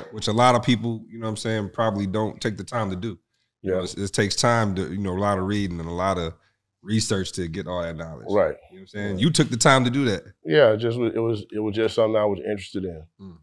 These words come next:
Speaker 2: I wanted to know, you know what I mean? You know, I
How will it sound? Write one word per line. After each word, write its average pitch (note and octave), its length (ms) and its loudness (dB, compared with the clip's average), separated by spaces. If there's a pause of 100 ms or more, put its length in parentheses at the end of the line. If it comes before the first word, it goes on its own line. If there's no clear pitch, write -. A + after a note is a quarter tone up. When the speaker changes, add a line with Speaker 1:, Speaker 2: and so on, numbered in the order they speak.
(160)
Speaker 2:
I F2 60 -4
wanted F#2+ 320 -2
to G2 60 -4
know, G2+ 520 0 (520)
you F2+ 100 -6
know F2 120 -2
what - 40 -4
I F2+ 100 -4
mean? E2+ 280 -8 (480)
You E2+ 80 -12
know, D2+ 100 -8
I D#2 60 -14